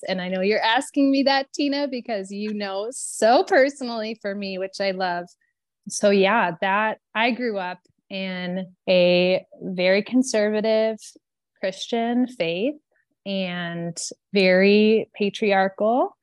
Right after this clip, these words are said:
And out of nine children in my family, I'm the youngest girl, and I am the only one of my four sisters that has decided to have a career in any way.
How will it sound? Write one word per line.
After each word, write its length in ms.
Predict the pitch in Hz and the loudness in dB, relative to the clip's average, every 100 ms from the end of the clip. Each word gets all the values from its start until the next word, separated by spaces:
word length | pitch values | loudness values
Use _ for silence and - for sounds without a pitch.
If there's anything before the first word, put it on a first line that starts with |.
| _ | _
And 480 | 233 214 208 208 208 - - | -2 0 2 0 -4 -10 -6
out 220 | 220 220 | -4 -2
of 240 | 214 208 - _ _ _ _ | -2 -4 -10 _ _ _ _
nine 500 | 220 226 240 262 269 - | -8 -4 2 2 0 -10
children 640 | - 254 233 214 185 185 311 - _ _ - | -4 -2 -2 -2 -6 -4 -6 -8 _ _ -12
in 520 | 208 196 202 202 214 | -8 -6 -6 -6 -6
my 180 | 202 214 | -8 -6
family, 600 | 196 180 170 165 190 240 _ - | -4 -4 -6 -8 -8 -10 _ -12
I'm 180 | 185 180 | -6 -4
the 80 | 175 | -2
youngest 440 | 175 190 240 - | -2 -2 -2 -2
girl, 360 | 190 180 277 _ _ _ - | 0 2 0 _ _ _ -6
and 460 | 185 180 170 170 - - _ - | -2 -2 -2 -6 -10 -18 _ -2
I 180 | 196 | 0
am 480 | 190 190 185 180 180 180 _ _ - | 2 2 0 -2 -6 -10 _ _ -4
the 200 | 202 196 | -2 0
only 360 | 196 220 233 202 | 0 4 4 2
one 400 | 180 170 165 165 | -2 -6 -8 -8
of 180 | - 175 | -4 -4
my 340 | 175 165 165 170 _ _ _ | -2 -6 -6 -10 _ _ _
four 240 | 208 202 190 | 2 4 2
sisters 800 | - 180 - 165 156 170 190 - - _ _ - | 0 -2 -4 -6 -6 -8 -8 -14 -20 _ _ -4
that 320 | 175 170 156 - - _ - 180 | -2 -2 -4 -8 -20 _ -16 -10
has 460 | - 180 180 - - | -2 -2 -2 -4 -4
decided 520 | 196 - 180 185 185 | -2 -2 0 -2 -2
to 60 | |
have 220 | 180 175 170 | -4 -6 -4
a 80 | |
career 480 | 180 - 190 180 180 180 | -6 -4 -4 -2 -4 -6
in 100 | - | -6
any 260 | 185 175 | -6 -6
way. 460 | 170 160 160 233 302 | -4 -2 0 0 -2